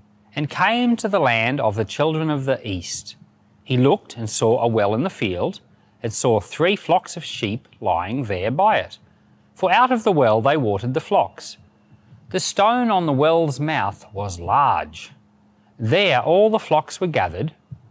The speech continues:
They rolled the stone from the well's mouth and watered the sheep,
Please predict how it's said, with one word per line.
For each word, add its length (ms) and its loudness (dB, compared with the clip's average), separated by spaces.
They 140 2
rolled 440 4
the 60 0
stone 420 2
from 160 -6
the 80 0
well's 280 2
mouth 360 0
and 160 -2
watered 320 0
the 80 -4
sheep, 360 -4